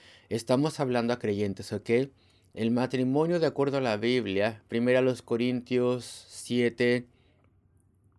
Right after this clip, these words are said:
treinta y nueve, el matrimonio es solamente en el Señor.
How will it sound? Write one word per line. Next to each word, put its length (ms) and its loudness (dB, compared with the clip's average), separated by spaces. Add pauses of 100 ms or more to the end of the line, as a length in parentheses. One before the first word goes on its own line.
(120)
treinta 380 0
y 60 2
nueve, 480 2 (400)
el 160 2
matrimonio 960 2
es 80 0
solamente 540 0
en 80 -4
el 80 -6
Señor. 440 -10